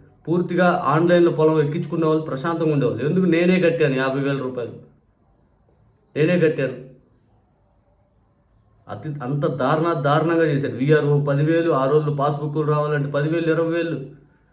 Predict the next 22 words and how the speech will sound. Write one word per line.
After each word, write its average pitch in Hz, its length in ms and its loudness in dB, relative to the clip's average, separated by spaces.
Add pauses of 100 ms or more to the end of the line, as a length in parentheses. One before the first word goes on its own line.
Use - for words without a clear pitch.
(340)
అసలు 147 320 -4
రెవెన్యూ 180 420 4
అంటే 175 160 4
భయపడేటట్టు 160 680 0
ఉండేది. 120 340 -2 (1080)
అప్పుల 185 240 -2
పాలయ్యాక 185 420 4
వాస్తవం 160 360 0
ఎందుకు? 156 180 2
మనం 135 280 -2
అమ్మాలనుకున్న 151 680 -2
పది 135 200 -2
రూపాయలు 151 340 0
కూడా 160 220 0
రెండు 143 220 -2
రూపాయలు, 147 240 -2
మూడు 143 180 0
రూపాయలు 139 260 -4
కడుగుతారు. 117 500 -8 (360)
ఇంత, 113 120 -12
ఇంత 143 240 -2
ఇబ్బ-, 147 220 -4